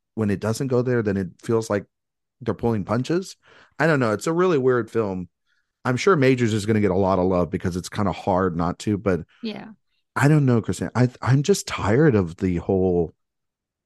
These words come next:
Speaker 1: incel,
Speaker 2: Yeah, me too.
Speaker 1: you know,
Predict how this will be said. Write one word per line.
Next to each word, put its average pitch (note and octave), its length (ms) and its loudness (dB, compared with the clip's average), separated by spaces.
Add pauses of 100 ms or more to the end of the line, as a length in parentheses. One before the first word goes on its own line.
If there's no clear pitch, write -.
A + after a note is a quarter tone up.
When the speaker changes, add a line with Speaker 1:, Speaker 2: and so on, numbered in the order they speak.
(260)
Speaker 1:
incel, G#2 1000 2 (280)
Speaker 2:
Yeah, F#3+ 500 -6
me A3+ 160 -6
too. F#3 380 -12 (160)
Speaker 1:
you A#2+ 160 2
know, F#2 520 0